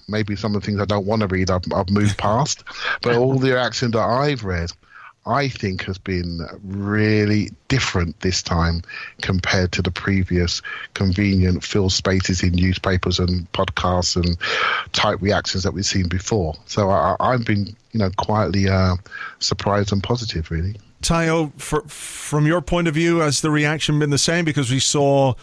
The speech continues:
Speaker 2: uh, I guess, a bit of introspection on behalf of certain people in the media. Uh, you know, I was thinking of Gary Neville, uh, the way he spoke on Sky Sports,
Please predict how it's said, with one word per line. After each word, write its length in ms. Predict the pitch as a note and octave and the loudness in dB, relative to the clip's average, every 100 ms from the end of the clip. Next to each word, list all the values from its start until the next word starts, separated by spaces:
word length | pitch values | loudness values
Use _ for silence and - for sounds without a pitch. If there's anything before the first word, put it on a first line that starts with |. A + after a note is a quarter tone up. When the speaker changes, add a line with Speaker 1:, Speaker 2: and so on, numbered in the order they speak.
| - - - - - | -14 -20 -20 -16 -8
Speaker 2:
uh, 200 | A#2 G2 | -6 -2
I 80 | C#3 | -2
guess, 320 | B2+ G#3 - | 0 0 0
a 40 | D#3 | 2
bit 120 | D3+ | 0
of 140 | C3 - | 0 0
introspection 960 | D3+ D3 C#3 - D3+ D3+ - C3 A#2 A#2+ | 0 2 0 0 0 0 0 0 0 0
on 400 | A#2+ A#2+ A#2 A#2 | 0 2 4 2
behalf 400 | A2 A#2 B2+ B2 | 2 2 2 2
of 100 | A#2+ | 0
certain 320 | - D#3+ C#3+ | 0 2 2
people 320 | B2+ B2 A#2+ A#2+ | 2 2 2 2
in 140 | A#2 | 4
the 60 | A2 | 4
media. 500 | A2+ A2 G#2 G#2+ A2+ - - - - | 2 2 2 0 -2 -6 -20 -20 -12
Uh, 760 | - G#2 G#2 G#2+ A2 G#2+ B2 - | -4 0 2 2 2 0 -2 -8
you 220 | - C3+ | -6 0
know, 100 | B2 | 2
I 40 | A#2+ | 2
was 120 | A2+ | 2
thinking 300 | C3 A#2+ A#2+ | 0 0 2
of 160 | A#2 G2+ | 0 2
Gary 300 | B2+ A#2+ A#2 | 2 2 4
Neville, 580 | C3 C3+ C3 B2+ B2 - - | 2 4 4 4 2 -2 -4
uh, 380 | A2+ A2 A2+ A#2 | 0 2 2 0
the 160 | B2+ A#2 | 0 2
way 160 | A#2 | 4
he 140 | A#2 B2+ | 4 2
spoke 400 | - C3+ B2 A#2+ | 2 2 2 2
on 120 | A#2 | 0
Sky 300 | - B2 A#2 | 0 0 0
Sports, 640 | A2+ - C#3 C#3 - - | 0 2 4 4 2 -2